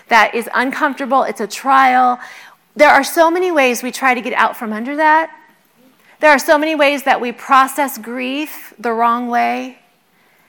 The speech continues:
and we can become enslaved to other things because we're seeking those things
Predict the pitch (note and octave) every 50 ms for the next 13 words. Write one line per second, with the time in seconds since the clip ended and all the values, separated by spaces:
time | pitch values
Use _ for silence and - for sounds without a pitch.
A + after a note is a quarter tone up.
0 | _ _ _ _ _ _ - C4 C4 B3 B3+ D4+ E4 D4+ - D#4+ D4+ C4+ C4+ B3+
1 | - - C#4 C4+ A#3+ - A3+ A3 - - - B3 A3+ A#3+ A#3 A3 A3+ B3+ C#4+ C#4
2 | B3+ B3 C4 - - - C4+ C4 - - A#3 A3+ C4+ A#3+ A3 - B3 A3 A3 A3+
3 | B3 C#4 D4+ D4+ - - - _ _ _ _ _ _ _ _ _ _ _ - C#4
4 | C4 C#4 C#4+ B3+ - A3+ C4 B3+ - - - - D#4 D4+ D4+ - D4 C4 B3 A#3+
5 | A3+ A#3+ C4 B3+ - - C#4 B3+ B3 B3 B3+ C#4 C4 - -